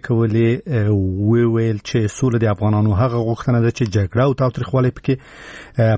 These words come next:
پای ته رسیږي. د ولسمشر لومړي مرستیال امرالله صالح بیا ویلي خلک باید د سولې روان بهیر ته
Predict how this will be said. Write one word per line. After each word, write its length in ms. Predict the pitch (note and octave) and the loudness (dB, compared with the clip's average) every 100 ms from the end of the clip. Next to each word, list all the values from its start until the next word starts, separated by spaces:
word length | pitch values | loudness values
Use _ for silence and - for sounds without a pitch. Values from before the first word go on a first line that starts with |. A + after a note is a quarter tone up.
| - | 0
پای 160 | C3 A2 | -4 -2
ته 140 | A2 | -2
رسیږي. 400 | G#2 - A2+ G#2+ | -2 0 0 2
د 60 | B2 | 0
ولسمشر 380 | C3 D3+ B2 | 0 -2 -2
لومړي 280 | C3+ C3+ D3 | 0 0 0
مرستیال 640 | D3+ C#3 - C#3 C3+ C3 C3 | 0 -2 -2 0 2 2 0
امرالله 420 | B2+ A2 G2 G2+ G2+ | 0 0 0 0 0
صالح 400 | - G#2+ C3 A#2+ | 0 0 2 0
بیا 200 | G#2 G#2 | 0 -2
ویلي 400 | G2 G#2 A#2 A2+ | 0 0 0 0
خلک 260 | A#2 G#2 | -2 -2
باید 220 | F#2+ G2+ | 0 0
د 40 | G2 | -2
سولې 640 | - - C#3 C3 C3+ C3+ - - - - - | -4 0 2 2 0 -2 -8 -20 -20 -10 -2
روان 380 | G2+ G#2 C3 G#2 | 0 2 2 0
بهیر 300 | G2 E2+ D#3 | -2 -2 -2
ته 200 | - | -4